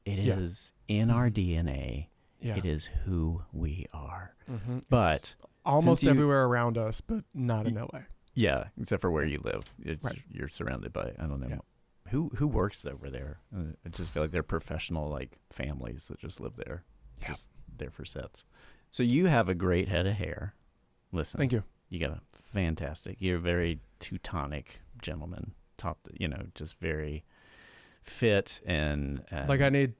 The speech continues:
Speaker 2: Teutonics to fucking <laughs> have a good time.
Speaker 1: <laughs> Yeah, yeah, you have an alcoholic edge to you.
Speaker 2: Yeah, yeah.
Speaker 1: Uh,
Speaker 2: Gin
Speaker 1: but
Speaker 2: Blossoms.
Speaker 1: does it, i-, is it a threat? Is it a possibility in your future that you will, uh,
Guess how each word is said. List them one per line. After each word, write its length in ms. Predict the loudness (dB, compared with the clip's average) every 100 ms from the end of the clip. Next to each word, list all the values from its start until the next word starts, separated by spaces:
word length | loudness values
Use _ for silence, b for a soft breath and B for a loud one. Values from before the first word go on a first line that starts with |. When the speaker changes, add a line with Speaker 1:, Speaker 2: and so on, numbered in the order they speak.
| -6
Speaker 2:
Teutonics 640 | 2 4 4 2 2 0 -2
to 320 | 0 2 0 -4 _ _ -6
fucking 440 | -2 2 4 4
<laughs> 240 | 4 2 4
have 180 | 6
a 60 | 8
good 160 | 6 6
time. 440 | 4 6 6 4 4
Speaker 1:
<laughs> 40 | 4 4 4 2 0 2 -2 0 -6 -8 B B
Yeah, 180 | 4 4 2
yeah, 240 | 2 6 6
you 140 | 6 4
have 120 | 6
an 80 | 4
alcoholic 580 | 4 4 4 6 4 2
edge 340 | 2 2 0
to 100 | -2
you. 200 | -2 0
Speaker 2:
Yeah, 280 | 2 2 2 -2
yeah. 240 | 0 0 4
Speaker 1:
Uh, 380 | 4 4 2 0 -6 -4
Speaker 2:
Gin 220 | 2 8
Speaker 1:
but 80 | 8
Speaker 2:
Blossoms. 500 | 8 4 0 -4 -12 b b 4
Speaker 1:
does 220 | 6 8
it, 220 | 8 6
i-, 180 | 6 4 4
is 180 | 4
it 120 | 4 4
a 60 |
threat? 480 | 2 4 4 4 -4 -4
Is 180 | 0 2
it 120 | 2
a 60 |
possibility 640 | 4 2 2 2 4 4 4
in 100 | 2
your 100 | 0
future 480 | 0 -2 0 -2 -2 -4
that 160 | -4
you 160 | -2 -2
will, 320 | 0 0 -2
uh, 240 | -2 -4